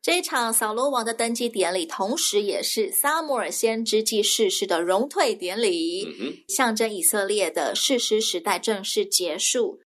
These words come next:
Speaker 1: 正式步入了王国时代。
Speaker 2: 嗯。
Speaker 1: 以前他们是政教合一的，
Speaker 2: 嗯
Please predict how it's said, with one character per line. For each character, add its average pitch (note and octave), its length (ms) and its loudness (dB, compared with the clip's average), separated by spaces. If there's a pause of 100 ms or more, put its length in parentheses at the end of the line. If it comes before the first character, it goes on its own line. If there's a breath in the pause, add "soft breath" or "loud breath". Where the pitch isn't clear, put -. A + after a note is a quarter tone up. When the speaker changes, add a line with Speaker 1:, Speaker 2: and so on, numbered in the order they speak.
Speaker 1:
正 A3+ 220 2
式 G#3 240 2
步 G#3 260 0
入 G#3 140 4
了 E3 140 2
王 F#3+ 260 2
国 F3+ 220 2
时 D#3+ 220 0
代。 D3+ 300 -4 (160)
Speaker 2:
嗯。 - 40 -8
Speaker 1:
以 G3 100 0
前 G3 260 -2
他 A3 180 -2
们 A#3+ 160 0
是 A#3+ 260 -2
政 G3+ 380 -2
教 G3 280 0
合 F3 360 0
一 A#3+ 200 0
的， G#3+ 240 0
Speaker 2:
嗯 - 120 -8